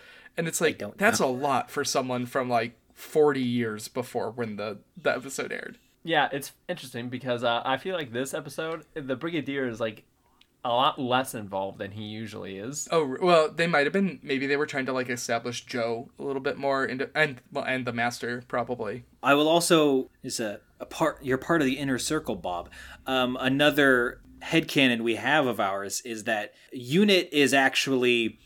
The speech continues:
Speaker 2: where the military sends all of the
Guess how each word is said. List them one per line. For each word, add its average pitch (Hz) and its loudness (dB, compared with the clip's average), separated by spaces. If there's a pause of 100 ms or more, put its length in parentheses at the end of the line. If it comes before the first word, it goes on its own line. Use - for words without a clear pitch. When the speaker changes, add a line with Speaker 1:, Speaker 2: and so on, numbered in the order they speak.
(140)
Speaker 2:
where 123 4
the 123 0
military 135 4
sends 127 2 (360)
all 123 2
of 113 -4
the 113 -2